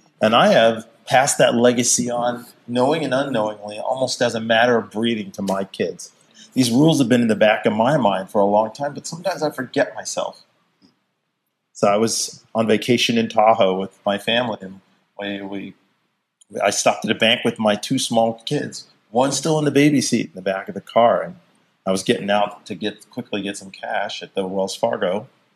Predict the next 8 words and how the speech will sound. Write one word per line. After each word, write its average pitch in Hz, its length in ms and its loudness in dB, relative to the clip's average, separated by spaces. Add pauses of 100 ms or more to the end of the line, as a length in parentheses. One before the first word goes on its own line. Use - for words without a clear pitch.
(720)
and, 95 400 -2
uh, 92 300 -4 (160)
a - 80 -8
truck - 360 -4
pulled 135 200 2
up 117 160 -2
beside 127 400 -2
me, - 60 -18